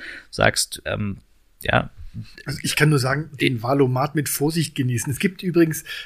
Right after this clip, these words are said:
Speaker 2: weiß nicht, ob du das kennst, in dem neuen Museum hier in Berlin, in dem Futurium.
Speaker 1: Wahlomat mit Vorsicht genießen, ja? Ist deine
Speaker 2: Ja, ja, mit, also Wahlomat mit Vorsicht genießen, weil
Speaker 1: Weil?
Speaker 2: mir kommt da jedes Mal was anderes raus. Ich bin immer selber
Speaker 1: Ah, er ist der
Speaker 2: erstaunt.
Speaker 1: Erschrockene, von dem ich
Speaker 2: Ja,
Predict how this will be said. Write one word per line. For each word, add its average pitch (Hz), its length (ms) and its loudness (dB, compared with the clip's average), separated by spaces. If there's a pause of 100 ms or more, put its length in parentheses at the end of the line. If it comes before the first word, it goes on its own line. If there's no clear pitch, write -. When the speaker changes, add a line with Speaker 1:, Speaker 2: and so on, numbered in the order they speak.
(120)
Speaker 2:
weiß 151 120 2
nicht, 170 80 4
ob 156 60 -2
du - 80 2
das 127 100 2
kennst, 170 300 2
in 147 80 4
dem 139 120 4
neuen 139 300 2
Museum 143 480 4
hier 131 140 2
in 131 80 0
Berlin, 131 320 2
in 127 60 -2
dem 127 120 -2
Futurium. 120 840 0
Speaker 1:
Wahlomat 135 400 8
mit 175 100 4
Vorsicht 175 280 6
genießen, 113 280 4
ja? 120 80 8
Ist - 160 4
deine - 340 6
Speaker 2:
Ja, 202 300 4
ja, 220 60 -2
mit, 185 180 0 (100)
also 160 200 -2
Wahlomat 165 460 0 (200)
mit 147 160 -6
Vorsicht 170 320 0
genießen, 180 480 -4
weil 101 220 6
Speaker 1:
Weil? 160 80 4
Speaker 2:
mir 185 60 6
kommt 185 260 2
da - 20 8
jedes 180 260 2
Mal 175 120 2
was 185 120 4
anderes 170 380 -2
raus. 127 440 0
Ich - 60 -20
bin 151 120 -2
immer 143 100 2
selber 151 320 4
Speaker 1:
Ah, 139 60 8
er 123 160 6
ist - 160 4
der 104 100 8
Speaker 2:
erstaunt. 104 420 8
Speaker 1:
Erschrockene, 92 120 2
von 107 160 4
dem 101 140 6
ich 101 100 8
Speaker 2:
Ja, - 80 8